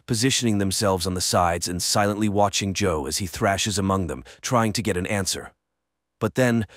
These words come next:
a man in uniform enters and confesses that he enjoys firings. Twelve clerks witnessed each of them. The man loads a syringe and laments Joe's ingratitude when Mallord gave him the whole world.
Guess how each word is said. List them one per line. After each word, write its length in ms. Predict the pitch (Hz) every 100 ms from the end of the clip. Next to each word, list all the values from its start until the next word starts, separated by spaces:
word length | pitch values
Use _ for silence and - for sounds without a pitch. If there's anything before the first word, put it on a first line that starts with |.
| - -
a 60 |
man 260 | 131 156 143
in 120 | 127
uniform 440 | 120 113 - 107 98
enters 380 | 110 98 95
and 100 | 104
confesses 540 | 95 98 - 104 101 87
that 160 | 101
he 140 | 98 107
enjoys 440 | 101 104 98 90
firings. 600 | - 85 76 58 - - - _ _ _
Twelve 400 | - 120 98 92
clerks 440 | - 110 80 -
witnessed 400 | 95 110 95 -
each 160 | 107 98
of 100 | 82
them. 200 | 85 - _ _ _ _ -
The 80 |
man 320 | 120 123 113 113
loads 260 | 120 117
a 60 | 110
syringe 560 | - 113 107 104 98 -
and 180 | 110 110
laments 380 | 107 113 110 -
Joe's 400 | - 113 110 101
ingratitude 760 | 95 110 104 95 - 85 76
when 180 | 95 98
Mallord 480 | 110 110 90 80 -
gave 220 | 113 110
him 160 | 101
the 100 | 92
whole 280 | 85 110 104
world. 400 | 92 90 69 65